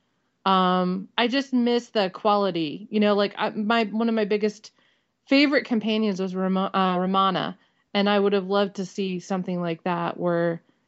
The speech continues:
and we've been introduced to other Time Lord type characters that could work, like Jenny,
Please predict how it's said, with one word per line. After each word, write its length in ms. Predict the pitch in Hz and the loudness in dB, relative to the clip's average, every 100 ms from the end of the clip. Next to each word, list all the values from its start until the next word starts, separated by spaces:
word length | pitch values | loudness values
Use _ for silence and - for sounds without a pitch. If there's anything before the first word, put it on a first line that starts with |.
| _ _ | _ _
and 100 | 247 | 4
we've 200 | 302 349 | 6 6
been 160 | 392 381 | 6 4
introduced 640 | 381 339 254 339 415 - | 4 2 4 2 0 -4
to 280 | 269 233 226 | -2 0 2
other 360 | 220 226 240 240 | 2 2 4 4
Time 420 | 226 240 240 240 | 2 0 2 2
Lord 280 | 233 220 214 | 2 0 0
type 280 | - 226 - | -2 -6 -4
characters 520 | - 269 254 220 208 | -2 -2 0 -2 0
that 160 | - - | -4 -4
could 140 | 214 | -2
work, 280 | 202 262 254 | 2 2 2
like 200 | 214 190 | 2 0
Jenny, 520 | 175 196 185 196 262 | 2 2 2 0 0